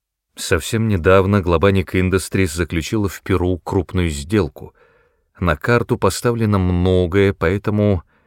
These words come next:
очень важно, чтобы наш союз с перуанским правительством оставался прочным. Смею заметить, что телестанция си би эй не заключала никакого союза, прочного или зыбкого, с правительством Перу,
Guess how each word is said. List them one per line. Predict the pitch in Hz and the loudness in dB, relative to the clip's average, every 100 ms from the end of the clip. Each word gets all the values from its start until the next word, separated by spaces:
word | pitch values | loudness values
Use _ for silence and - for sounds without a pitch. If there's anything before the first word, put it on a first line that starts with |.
| - | -16
очень | - - 98 | -8 -4 -2
важно, | 73 90 98 90 107 | 0 4 4 2 -2
чтобы | 92 82 71 | -4 -6 -4
наш | 90 95 | -2 -4
союз | - 90 85 95 - | -2 -2 0 -2 -4
с | - | -6
перуанским | 95 87 101 98 - 98 | -2 0 0 -2 -4 -4
правительством | 95 95 87 85 87 - 104 95 92 90 _ | 0 2 2 -2 -4 -6 -2 -2 -2 -8 _
оставался | 90 - 92 87 85 - | -4 -2 0 2 0 -4
прочным. | - - 107 104 - 62 82 _ _ _ _ _ _ _ _ _ _ _ _ _ _ _ _ _ - | -6 -6 -4 -6 -10 -16 -20 _ _ _ _ _ _ _ _ _ _ _ _ _ _ _ _ _ -14
Смею | - 80 85 120 | -12 -8 -6 -4
заметить, | 107 104 82 90 87 101 | 0 2 2 0 -2 -8
что | - 98 90 | -2 -2 0
телестанция | 90 80 - 82 87 - 98 | -2 -4 0 0 0 -2 -4
си | - 92 | -4 -4
би | 78 | -2
эй | 76 80 87 92 _ _ - | 0 0 -2 -4 _ _ -8
не | 85 98 | -2 0
заключала | 95 104 90 101 123 127 | 0 0 0 4 4 4
никакого | 123 120 110 95 90 | 2 0 -2 -2 -4
союза, | - 76 64 62 64 | -4 -6 -6 -10 -14
прочного | - 80 113 104 113 101 | -10 -2 -2 -2 -6 -4
или | 92 73 | -4 -4
зыбкого, | 69 90 92 - 92 87 - _ _ | -4 -4 -4 0 2 2 0 _ _
с | - - | -14 -2
правительством | 127 113 98 92 82 - 98 | 2 2 2 -2 -6 -4 -4
Перу, | 90 107 82 65 | -2 -4 -4 -8